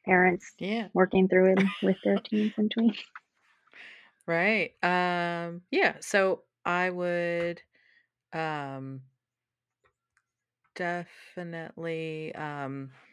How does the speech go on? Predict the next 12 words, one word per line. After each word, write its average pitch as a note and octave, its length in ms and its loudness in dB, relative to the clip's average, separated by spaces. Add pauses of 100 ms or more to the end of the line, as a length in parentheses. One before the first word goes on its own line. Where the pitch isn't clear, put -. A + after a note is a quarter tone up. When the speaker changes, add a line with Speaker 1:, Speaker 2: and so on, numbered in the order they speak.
(1700)
Speaker 2:
kinda, D#3 280 -4 (460)
uh, C3+ 460 -2 (100)
say C#3 720 -6
yes D3+ 240 -4
and D#3 80 -2
amen C#3+ 260 -4
to D3+ 160 -6
Exploring C#3+ 420 -4
the - 60 -12
Earliest C#3 460 -6
Gospel. C#3+ 680 -6 (100)
Um, C3 560 -4